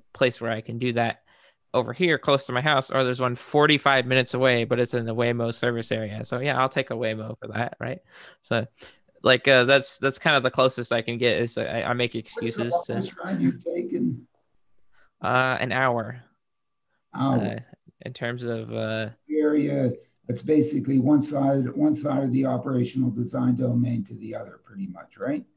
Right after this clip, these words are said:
Speaker 1: Pretty much. I can pull up, I can actually pull up my spreadsheet here if you wanna see the exact,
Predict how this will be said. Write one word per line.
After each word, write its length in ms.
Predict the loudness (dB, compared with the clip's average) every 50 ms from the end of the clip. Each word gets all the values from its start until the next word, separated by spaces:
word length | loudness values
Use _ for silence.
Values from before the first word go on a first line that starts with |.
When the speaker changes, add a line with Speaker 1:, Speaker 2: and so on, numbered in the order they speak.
| _ _ _ _ _ _ _ _ _ _ _
Speaker 1:
Pretty 400 | -4 2 2 4 4 4 2 0
much. 680 | -2 -4 -4 -2 -2 0 0 0 -2 -4 -6 -10 -14 -10 -8
I 120 | -8 -8
can 220 | -8 -8 -10 -10 -12
pull 280 | _ _ -4 0 2
up, 180 | 2 2 0 -4 -8
I 80 | -8
can 120 | -4 -4 -4
actually 220 | -4 -4 -6 -6
pull 180 | -4 -4 -4 -4
up 60 | -2
my 100 | -4 -6
spreadsheet 540 | -6 -8 -8 -8 -8 -8 -8 -10 -12 -10 -8
here 180 | -8 -6 -6 -6
if 100 | -8 -8
you 60 | -8
wanna 120 | -8 -8 -10
see 140 | -10 -10
the 120 | -8 -8 -8
exact, 600 | -8 -10 -6 -4 -4 -4 -4 -6 -10 -16 -20